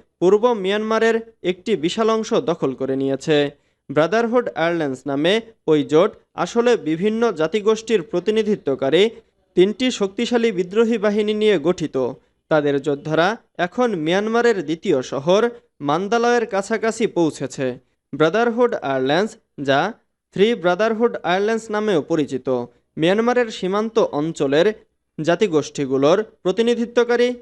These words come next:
তিনটি সশস্ত্র সংগঠন নিয়ে গঠিত। মিয়ানমারের গৃহযুদ্ধে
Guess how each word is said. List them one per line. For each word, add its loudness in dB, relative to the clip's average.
তিনটি -2
সশস্ত্র -2
সংগঠন 0
নিয়ে 0
গঠিত। -4
মিয়ানমারের 2
গৃহযুদ্ধে -2